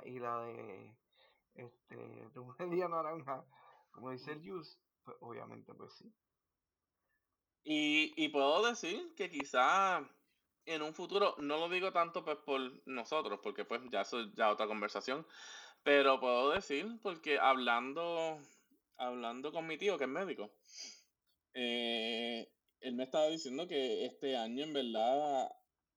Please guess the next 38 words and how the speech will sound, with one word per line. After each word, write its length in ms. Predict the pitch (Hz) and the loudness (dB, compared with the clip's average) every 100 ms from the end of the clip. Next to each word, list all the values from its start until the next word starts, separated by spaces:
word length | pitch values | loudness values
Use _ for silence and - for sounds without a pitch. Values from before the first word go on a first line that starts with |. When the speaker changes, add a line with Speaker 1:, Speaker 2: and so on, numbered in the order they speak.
| _ | _
Speaker 2:
la 240 | 131 127 | -4 -2
psicología 840 | - 117 117 117 117 113 117 139 156 | -2 -2 0 0 0 2 4 6 6
ha 60 | |
tenido 600 | 147 139 131 131 147 156 147 | 4 -2 -2 -2 0 0 -2
un 400 | 123 123 127 120 | -4 -6 -8 -4
boom 500 | 120 131 170 175 170 | -2 -2 -4 -8 -12
bien 280 | 131 120 127 | -4 -2 2
grande 300 | 120 113 156 | 2 4 2
en 80 | 147 | -2
Puerto 260 | 113 104 | -4 -4
Rico. 400 | 104 117 104 - _ _ _ _ _ _ - - - | -2 -2 -4 -10 _ _ _ _ _ _ -20 -14 -6
Que 100 | 117 | -4
eso 200 | - 151 | 2 2
es 60 | 165 | 6
una 140 | 156 | 8
de 40 | 151 | 8
las 160 | 156 | 8
razones 340 | 160 - 135 143 | 6 2 0 0
porque, 460 | 277 190 151 135 - | -2 2 2 2 -2
¿sabes? 360 | - 156 135 - | 2 4 4 2
Yo 320 | 139 127 135 202 | -6 0 2 2
y 100 | 180 | 0
muchos 460 | 143 143 143 160 | -2 -4 -4 -6
de 80 | 147 | -4
nosotros 420 | 143 139 139 151 | -4 -4 -8 -8
psicólogos 460 | 147 123 131 143 156 | -10 -4 0 0 0
nos 180 | 131 - | -2 -4
fuimos. 360 | 110 - - - _ _ _ _ _ _ _ _ | -6 -6 -8 -12 _ _ _ _ _ _ _ _
Eso 200 | 120 131 | -10 -4
no 60 | 160 | -4
existía 340 | 170 202 160 | -2 -2 -2
en 60 | 170 | -2
Puerto 260 | 208 208 147 | -2 -4 -4
Rico. 460 | 139 - 277 - _ _ _ | -6 -6 -8 -10 _ _ _
Cualquier 360 | 131 131 147 - | -4 0 -2 0
cosa, 720 | 185 208 226 214 202 196 190 | 0 2 4 6 6 6 4
al 400 | - - 123 135 | 0 -4 2 6
asilo 640 | 135 - 196 240 220 214 | 4 2 -6 -2 0 0